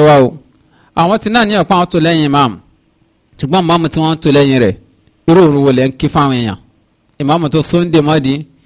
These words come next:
ìmáàmù tó so fúnpá, ìmáàmù tó so gbàdí, ìmáàmù tó ṣẹ̀ṣẹ̀ mú kankan, àdó tó mí, àti oríṣiríṣi àwọn ẹbọ. Ìtẹ̀ yìí ń ṣe, táwọn ẹni bá mọ̀ pé ń ṣe nǹkan yìí, wọn lẹ́tọ̀ọ́ àti kírun lẹ́yìn yín.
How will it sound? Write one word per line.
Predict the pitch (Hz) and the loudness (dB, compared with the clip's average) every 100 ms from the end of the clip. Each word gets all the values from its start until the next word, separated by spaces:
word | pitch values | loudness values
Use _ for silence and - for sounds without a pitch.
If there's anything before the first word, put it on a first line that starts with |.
| _ _ | _ _
ìmáàmù | 147 160 160 | -2 -2 -2
tó | 151 | -2
so | 165 180 | -2 -2
fúnpá, | 156 160 165 175 160 _ _ _ _ | -2 -2 0 0 -2 _ _ _ _
ìmáàmù | 147 180 160 | -4 -2 -2
tó | 175 | -2
so | 170 190 | 0 2
gbàdí, | 160 143 139 160 170 _ _ _ - | 4 4 2 0 -4 _ _ _ -6
ìmáàmù | 151 170 180 | -2 -2 -2
tó | 147 | -2
ṣẹ̀ṣẹ̀ | 170 196 180 160 | 0 0 2 0
mú | 151 180 165 | 0 -4 -4
kankan, | 160 - 160 151 | -4 -2 -4 -4
àdó | 139 139 135 | -2 0 0
tó | 170 196 | 2 2
mí, | 180 151 175 - _ _ | 2 -2 -2 -6 _ _
àti | - 208 | -2 2
oríṣiríṣi | 233 233 202 208 - 180 | 2 2 -2 -2 0 2
àwọn | 175 180 | 2 0
ẹbọ. | 156 170 170 - _ _ _ _ _ _ _ - | 2 2 0 -4 _ _ _ _ _ _ _ -4
Ìtẹ̀ | 175 220 190 | -2 0 0
yìí | 156 | 0
ń | 143 | -2
ṣe, | 143 127 - _ _ - | -2 -4 -8 _ _ -2
táwọn | 220 196 | 2 2
ẹni | 180 175 | 2 0
bá | 190 | 2
mọ̀ | 190 147 | 0 0
pé | 175 | 0
ń | 151 | 0
ṣe | 147 147 | 0 -2
nǹkan | 131 143 | 0 0
yìí, | 127 139 - _ _ 175 | 0 -4 -10 _ _ -2
wọn | 160 143 | 0 0
lẹ́tọ̀ọ́ | 180 - 170 | 0 2 0
àti | 143 | 0
kírun | 127 151 139 | -4 -2 0
lẹ́yìn | 131 139 | 2 2
yín. | 131 | 0